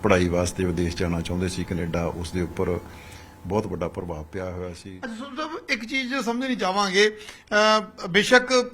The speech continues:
Speaker 2: ਅੱਜ ਕੱਲ੍ਹ ਲੋਕ ਬੜੇ ਸਮਝਦਾਰ ਨੇ, ਚੀਜ਼ ਨੂੰ ਸਮਝ ਗਏ ਹੋਣਗੇ, ਪਰ ਫਿਰ ਵੀ ਸਾਡੇ ਵਰਗੇ ਜਿਨ੍ਹਾਂ ਨੂੰ ਸ਼ਾਇਦ ਇਹਦੇ ਬਾਰੇ ਨਾ ਬਹੁਤਾ ਪਤਾ ਹੋਵੇ,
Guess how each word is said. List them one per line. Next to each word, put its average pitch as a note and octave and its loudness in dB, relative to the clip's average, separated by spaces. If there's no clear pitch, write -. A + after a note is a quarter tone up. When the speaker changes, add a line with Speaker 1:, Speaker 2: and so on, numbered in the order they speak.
Speaker 2:
ਅੱਜ F#3+ 2
ਕੱਲ੍ਹ A3 2
ਲੋਕ G3 2
ਬੜੇ G3 0
ਸਮਝਦਾਰ F#3+ 0
ਨੇ, A3 2
ਚੀਜ਼ A3 -2
ਨੂੰ A#3 -4
ਸਮਝ A#3+ 0
ਗਏ G3+ 2
ਹੋਣਗੇ, F#3+ 0
ਪਰ A#3+ 0
ਫਿਰ B3+ 0
ਵੀ C4 0
ਸਾਡੇ G3 0
ਵਰਗੇ G#3 0
ਜਿਨ੍ਹਾਂ G3+ -4
ਨੂੰ A3+ -2
ਸ਼ਾਇਦ G3 0
ਇਹਦੇ G3 -4
ਬਾਰੇ G#3 0
ਨਾ F#3 2
ਬਹੁਤਾ G#3+ 0
ਪਤਾ F3+ -4
ਹੋਵੇ, D#3+ 0